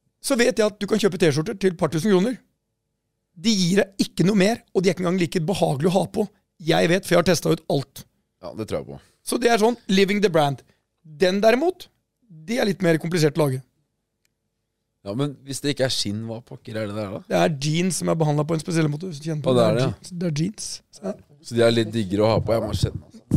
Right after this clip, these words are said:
Speaker 1: det er jo, øh, men, men, og jeg er jo, jeg handler jo på nettet eller sånn. Jeg går igjennom og ser på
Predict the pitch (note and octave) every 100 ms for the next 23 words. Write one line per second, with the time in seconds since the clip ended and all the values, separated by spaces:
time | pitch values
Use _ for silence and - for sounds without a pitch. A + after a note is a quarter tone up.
0 | - G#2+ - - A#2+ - E3 F3+ F3 F3
1 | F3 F3 F3+ F2+ F3 F3 B2 F2+ F3 F3
2 | F3 E3 D#3 _ _ _ - _ - _
3 | A3 B3+ - A3 A#3 - A3 G#3+ G#3+ B3
4 | A#3+ E3+ F#3 F#3+ - _ - A#3 G#3 D3+
5 | F3 E3+ F3+ E3+ - - F#3+ E3+ D#3+ B3+
6 | G3+ G3 F3 E3+ F3 E3 E3 D#3+ D3